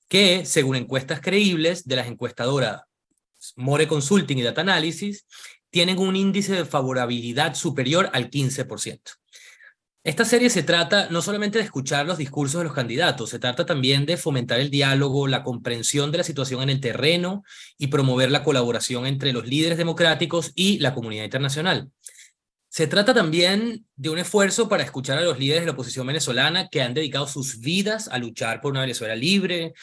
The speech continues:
una Venezuela donde las voces del pueblo definan el rumbo del país, donde la libertad avance y la prosperidad sea una realidad compartida.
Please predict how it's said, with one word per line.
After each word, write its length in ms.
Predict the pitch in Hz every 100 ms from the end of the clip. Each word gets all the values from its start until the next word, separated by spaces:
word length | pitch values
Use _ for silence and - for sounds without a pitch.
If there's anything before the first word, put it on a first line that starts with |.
| - -
una 240 | - 139 143
Venezuela 460 | 143 135 135 131
donde 220 | 143 135 120
las 160 | 107
voces 280 | 117 117 143
del 120 | 135
pueblo 320 | 131 117 120
definan 360 | 127 - 120 120
el 100 | 117
rumbo 280 | 110 107 110
del 100 | 104
país, 500 | 110 190 190 175 127
donde 200 | 123 117
la 60 |
libertad 460 | 113 110 107 107 110
avance 520 | 123 127 165 165 165
y 20 | 143
la 140 | 113
prosperidad 560 | 110 123 110 113 165 208
sea 220 | - 113
una 140 | 127
realidad 380 | 123 123 107 -
compartida. 540 | 117 - - 98 117